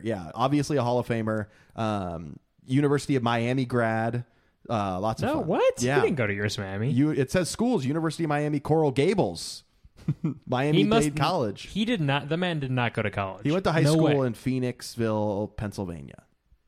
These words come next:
Speaker 2: Yeah, he's a Pennsylvania guy. Maybe he went back to school. There's no way he graduated
Speaker 1: Yeah,
Speaker 2: college.
Speaker 1: that is
Speaker 2: It
Speaker 1: weird.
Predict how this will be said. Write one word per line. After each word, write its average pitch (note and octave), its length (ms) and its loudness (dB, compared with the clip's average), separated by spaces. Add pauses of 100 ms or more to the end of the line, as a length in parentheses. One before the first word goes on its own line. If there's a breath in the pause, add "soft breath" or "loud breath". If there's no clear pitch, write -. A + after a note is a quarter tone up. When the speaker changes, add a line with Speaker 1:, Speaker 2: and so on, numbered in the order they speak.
Speaker 2:
Yeah, D3+ 120 0
he's B2+ 100 2
a A2+ 80 -2
Pennsylvania C3 640 -6
guy. G2+ 220 -8
Maybe D#3 220 0
he G3 60 2
went F3 220 0
back A2+ 240 -2
to A3+ 80 2
school. A3 220 -4
There's E3 180 0
no G3 220 2
way F#3+ 100 -2
he D#3 160 -4
graduated A#2 440 -4
Speaker 1:
Yeah, G#2 80 -2
Speaker 2:
college. G2+ 240 -2
Speaker 1:
that A2+ 120 -2
is G2+ 100 -2
Speaker 2:
It - 80 -6
Speaker 1:
weird. D#2+ 280 -8